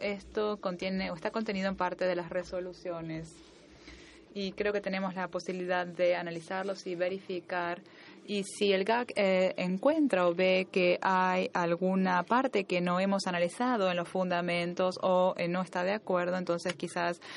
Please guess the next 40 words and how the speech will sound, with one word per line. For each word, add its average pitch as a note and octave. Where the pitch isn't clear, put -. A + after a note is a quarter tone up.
le F#3+
pedimos F#3+
que F3+
por A3+
favor A3
nos G3
digan G#3
y F#3
nos F#3
los F#3
hagan G#3+
saber. D#3+
En E3+
cuanto F#3
a F#3+
los F#3+
fundamentos G#3
de, G3
eh, F3
los F3
G-, F#3+
nuevos G3
G F#3
T F#3+
L G#3
Ds, A#3+
es G#3+
un G3
documento F#3+
de F#3
muchísimas G3+
páginas. D#3
No G3+
sé, F#3+
creo A3
que G#3
podemos F3+
trabajar D#3+
en D#3+
esto. D#3